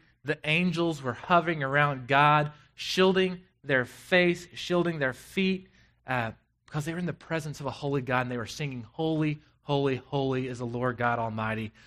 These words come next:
The whole earth is, is filled with his glory." These angels had an appropriate view of the holiness of God.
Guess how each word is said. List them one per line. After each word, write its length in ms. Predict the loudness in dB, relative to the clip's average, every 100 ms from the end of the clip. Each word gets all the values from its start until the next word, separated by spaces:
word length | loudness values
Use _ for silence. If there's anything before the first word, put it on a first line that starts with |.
| _
The 80 | -10
whole 340 | -2 0 0 0
earth 340 | 4 4 2 -8 _
is, 200 | -2 -2 -2
is 160 | -8 -8
filled 600 | 0 8 10 10 4 -2 _
with 140 | -4
his 160 | -4 -6
glory." 460 | -6 -4 -6 -10 _ _ _ _ _ _ _ _ _ _ _ _ _ _ _ _ _ _ _
These 220 | -18 -16
angels 540 | -6 -4 -2 -4 -8 -12 -16
had 160 | -14
an 80 | -14
appropriate 840 | -18 -20 -20 -2 0 0 0 -2 -2
view 440 | -6 -4 -4 -6 -12 _ _ _
of 100 | -8
the 60 | -8
holiness 480 | -4 -4 -2 -6 -12
of 140 | -10
God. 320 | -6 -6 -8